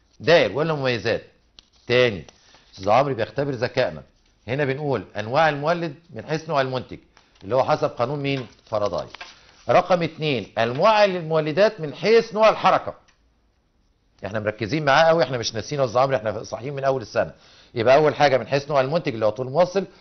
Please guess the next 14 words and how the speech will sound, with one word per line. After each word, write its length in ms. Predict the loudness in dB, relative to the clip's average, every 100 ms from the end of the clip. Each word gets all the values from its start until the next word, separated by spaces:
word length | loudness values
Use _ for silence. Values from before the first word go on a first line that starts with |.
| _ _
رقم 340 | 0 2 2 0
اتنين 560 | -4 -4 -4 -2 -4
من 200 | -6 -6
نوع 220 | 2 4 2
الحركة 400 | 2 2 2 -2
اللي 140 | -4
هو 100 | -2
إذا 280 | -2 0 0
قطع. 460 | 2 2 2 -2 -2 _ _
شوف 140 | -4
أنا 100 | 0
عملت 280 | 2 0 -2
صباعي 260 | -2 0 0
تاني. 240 | -2